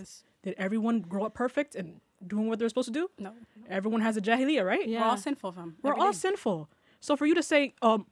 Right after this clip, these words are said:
Speaker 2: "Brothers, God bless y'all." <laughs>
Speaker 1: No, no, no. I'm,
Speaker 2: Certain
Speaker 1: I'm
Speaker 2: brothers, 'cause not, 'cause some brothers were offending me. I'm not gonna lie. Some
Speaker 3: Yeah.
Speaker 2: of them were holding me down. But a lot of brothers were like, "What are you talking about?" One of them had the nerve to say,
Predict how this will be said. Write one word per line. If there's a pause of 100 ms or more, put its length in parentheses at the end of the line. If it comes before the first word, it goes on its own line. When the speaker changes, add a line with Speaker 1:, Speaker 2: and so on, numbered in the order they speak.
Speaker 2:
"Brothers, (300)
God
bless
y'all."
<laughs> (880)
Speaker 1:
No,
no,
no.
I'm,
Speaker 2:
Certain
Speaker 1:
I'm
Speaker 2:
brothers,
'cause
not,
'cause
some
brothers
were
offending
me.
I'm
not
gonna
lie.
Some
Speaker 3:
Yeah.
Speaker 2:
of
them
were
holding
me
down. (460)
But
a
lot
of
brothers
were
like,
"What
are
you
talking
about?" (260)
One
of
them
had
the
nerve
to
say,